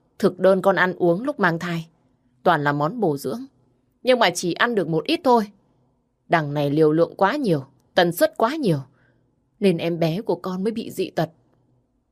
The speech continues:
Con nghĩ chắc chắn là một tay anh ta âm mưu với mụ ta,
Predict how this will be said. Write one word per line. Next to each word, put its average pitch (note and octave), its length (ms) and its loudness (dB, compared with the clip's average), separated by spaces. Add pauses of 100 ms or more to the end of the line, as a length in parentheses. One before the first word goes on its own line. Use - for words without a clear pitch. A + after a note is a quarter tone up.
(360)
Con D#3 240 0
nghĩ F#3 340 -10
chắc A#3+ 220 -6
chắn A#3 160 0
là D4 120 -4
một D3 200 -4
tay G3 160 4
anh G3 160 -2
ta F#3+ 100 2
âm A#3 320 0
mưu A#3+ 160 4
với B3+ 120 -2
mụ C#4 220 2
ta, G#3+ 280 -2